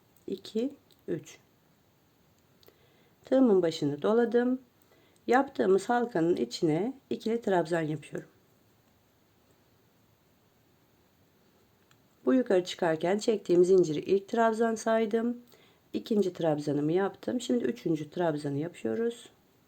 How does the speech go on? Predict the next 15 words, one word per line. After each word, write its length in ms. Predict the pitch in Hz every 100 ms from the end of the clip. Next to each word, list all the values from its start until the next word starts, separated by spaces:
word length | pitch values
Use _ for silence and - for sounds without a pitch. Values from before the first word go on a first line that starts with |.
| _ _ _ _ _ _ _ _ _ _ _ _ _ _ _ _ _ _ _ _ _ _ _ _ _ _ _ _ _ _ _ _ _ _ _ _ - -
Üç 200 | - -
tane 260 | 170 202
trabzanımız 640 | 214 175 151 156 156 151 -
oldu. 200 | 160 151 _ _ _ _
Şimdi 220 | - 233
iki 240 | 262 - 330
tane 340 | 240 185 247
zincir. 540 | 190 143 143 - - - _ _ _ _ -
Bir 360 | 170 208 - _ _ _ _ _ _
ve 120 | 117 113
iki. 280 | - - 135 _ _ _ _ _ _ _ _ _ _ _ _ _
Tekrar 460 | - 262 - 156 147
tığımın 360 | 202 175 151
başını 400 | 151 - 156 139
doladım. 600 | 151 196 220 220 226 240